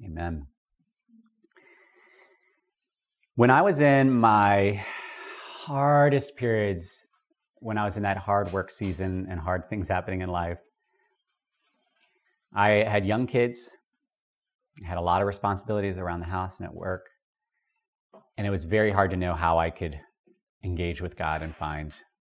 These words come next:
the rest and the peace that I was longing for, because I, I did not have, functionally have time. Like, I didn't.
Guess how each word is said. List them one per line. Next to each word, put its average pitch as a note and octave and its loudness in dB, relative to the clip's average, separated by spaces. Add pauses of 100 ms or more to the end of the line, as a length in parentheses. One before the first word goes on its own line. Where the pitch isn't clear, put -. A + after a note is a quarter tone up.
(240)
the F2+ -6
rest D#2+ -6
and E2 -10
the D#2+ -12
peace - -14
that - -16
I - -14
was - -16
longing - -16
for, - -18 (800)
because F#2+ -4 (840)
I, A2+ 4
I G2+ 0
did F#2 -2
not F2+ 0
have, F#2 -6
functionally F2 -6
have D#2+ -10
time. E2+ -14 (760)
Like, F2 -8
I - -6
didn't. G#2+ -8